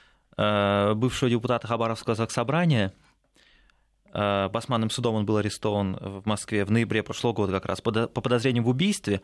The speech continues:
И вот этот вот бывший депутат, его зовут Мистрюков, и жена Фургала, они были учредителями одной компании. Может быть, как-то так вот за ниточку потянули там дальше?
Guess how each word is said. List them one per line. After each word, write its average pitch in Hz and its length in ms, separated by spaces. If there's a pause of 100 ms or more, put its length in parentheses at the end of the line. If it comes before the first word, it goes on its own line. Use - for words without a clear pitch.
(260)
И 127 80
вот 127 100
этот 131 220
вот 127 280
бывший 123 340
депутат, 175 360
его 117 140
зовут 113 160
Мистрюков, 123 520
и - 80
жена 131 260
Фургала, 131 580 (280)
они 131 200
были 127 180
учредителями 120 560
одной 107 200
компании. 107 600 (300)
Может 131 180
быть, 120 80
как-то 120 240
так 117 160
вот 107 120
за 113 80
ниточку - 340
потянули 123 500
там 101 160
дальше? - 160